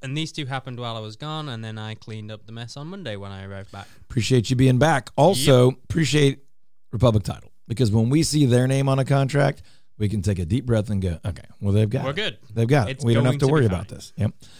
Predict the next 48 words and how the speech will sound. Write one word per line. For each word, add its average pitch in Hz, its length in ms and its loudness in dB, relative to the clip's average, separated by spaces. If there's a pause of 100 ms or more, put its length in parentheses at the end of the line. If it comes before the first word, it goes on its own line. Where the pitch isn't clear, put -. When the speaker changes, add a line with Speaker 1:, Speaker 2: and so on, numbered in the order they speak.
(460)
Speaker 2:
So 120 360 4
go 147 100 6
to 165 60 2
republic 135 340 2
title 131 260 0
dot 120 220 -2
com. 139 360 2
They've 135 140 4
got 131 280 2
payment, 147 440 -2
closing 147 320 2
cost 143 280 4
calculators, 123 580 2
and 113 80 4
all 113 140 2
sorts 110 240 -2
of 101 40 0
stuff 107 240 0
on 104 80 2
their 101 100 4
website. 104 420 2 (100)
Whenever 127 300 2
you 113 120 4
buy, 123 360 2
sell, 117 420 4
invest, 113 460 2
refinance, 113 580 2 (380)
or 95 200 2 (220)
do 110 180 -6
anything 160 460 2
related 120 380 4
to 107 60 4
the 98 100 2
title 110 280 2
of 95 80 2
your 95 120 2
property, 107 520 0 (520)
talk 139 260 0
to 131 80 4
your 117 240 6
professional, 101 800 0
ideally 90 340 0
the 80 100 -2
Todd 80 200 -4
Tremonti 82 300 -2
home 98 160 0
selling 110 240 2
team, 110 240 0